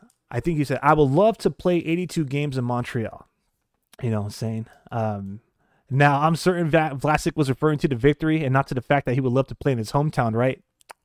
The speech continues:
But what I'm saying here in everyone else Sharks territory is send us your best offer, Habs. Send us your best offers. Anyways, no disrespect to, um, Mark-André Vlasic, but again, it's no secret in Sharks territory.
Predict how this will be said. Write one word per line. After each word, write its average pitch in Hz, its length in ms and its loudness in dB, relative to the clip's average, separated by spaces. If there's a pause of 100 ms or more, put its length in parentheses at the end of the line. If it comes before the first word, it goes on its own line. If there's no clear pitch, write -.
(240)
But 165 420 2
what 135 220 -4
I'm 185 220 0
saying 147 380 0
here 139 200 0
in 127 140 -4
everyone 135 320 0
else 143 120 0
Sharks 127 220 0
territory 120 460 0
is 113 160 -6 (280)
send 147 300 2
us 156 160 4
your 139 60 4
best 127 280 0
offer, 120 480 -2
Habs. 104 380 -6 (460)
Send 139 420 -6
us 131 180 -6
your 113 120 -6
best 107 260 -8
offers. - 460 -18 (680)
Anyways, 95 460 -10 (120)
no 147 140 6
disrespect 139 600 -2
to, 117 220 -2
um, 101 360 -4 (200)
Mark-André 120 440 -2
Vlasic, 117 480 -2
but 104 220 -6 (340)
again, 110 400 -2
it's 113 180 -8
no 151 120 -2
secret 143 360 -4
in 120 60 -6
Sharks 117 300 -6
territory. 104 540 -6